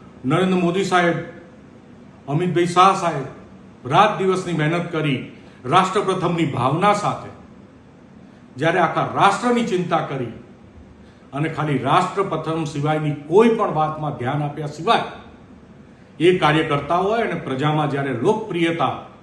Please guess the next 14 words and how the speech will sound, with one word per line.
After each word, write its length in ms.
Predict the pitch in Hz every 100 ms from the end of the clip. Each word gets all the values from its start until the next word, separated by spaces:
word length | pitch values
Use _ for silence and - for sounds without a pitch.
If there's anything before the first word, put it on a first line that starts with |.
| - - - -
મેળવી 400 | 135 208 247 214
હોય, 220 | 120 - - - - - - - - - - - -
ત્યારે 220 | 165 226
ભારતીય 600 | - 113 143 143 180 190
જનતા 420 | 143 147 143 165
પાર્ટીના 560 | 160 143 139 143 143 135
કાર્યકરો 580 | - 117 135 147 156 160
દ્વારા 280 | 170 175 -
જ, 100 | - - - - - - - - - - -
ભારતીય 340 | 135 135 233
જનતા 300 | 190 190 170
પાર્ટીના 440 | 151 131 123 123 110
આગેવાન 480 | 101 143 160 170
દ્વારા 320 | 180 185 214